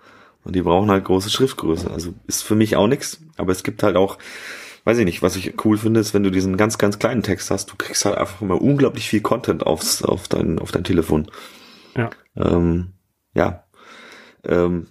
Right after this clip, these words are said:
Speaker 1: viele, viele Sachen, also viele Apps unterstützen das auch, inklusive mir und mit meiner App. Ähm, jedenfalls in der N-F-C-App, in anderen Apps nicht. Aber ja, ich würd sowas in neue Apps auch immer gleich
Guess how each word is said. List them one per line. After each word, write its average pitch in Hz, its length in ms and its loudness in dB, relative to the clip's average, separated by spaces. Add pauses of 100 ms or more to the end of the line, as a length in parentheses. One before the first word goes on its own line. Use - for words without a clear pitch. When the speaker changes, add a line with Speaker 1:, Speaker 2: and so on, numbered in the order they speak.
Speaker 1:
viele, 139 380 2
viele 120 320 4
Sachen, 113 240 2
also 98 180 -2
viele 104 180 -2
Apps - 180 -2
unterstützen - 440 -2
das 87 160 -6
auch, - 180 -6 (480)
inklusive 87 560 -6
mir 104 220 -6 (800)
und - 80 -16
mit - 120 -12
meiner 87 280 -2
App. - 180 -12 (360)
Ähm, 87 380 -2 (1080)
jedenfalls 85 520 0
in 78 360 -4 (360)
der - 80 0
N-F-C-App, 85 520 -2
in 73 120 -4
anderen 87 260 2
Apps - 220 -4
nicht. 101 300 -4 (600)
Aber 80 380 2
ja, 92 200 4
ich 78 140 -8
würd 82 120 2
sowas 82 300 0
in 80 220 -2
neue 80 280 2
Apps - 260 -4
auch - 260 -2
immer 90 280 4
gleich 87 600 -2